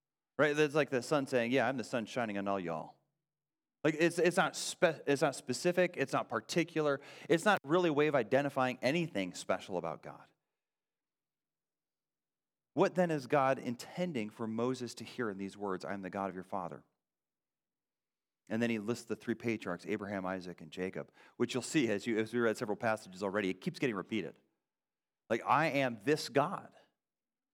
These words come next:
Well, here's precisely the point. Jesus,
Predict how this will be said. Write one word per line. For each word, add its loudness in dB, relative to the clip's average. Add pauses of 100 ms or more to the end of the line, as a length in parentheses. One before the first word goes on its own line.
(680)
Well, 8
here's 4
precisely 0
the -4
point. -2 (360)
Jesus, 2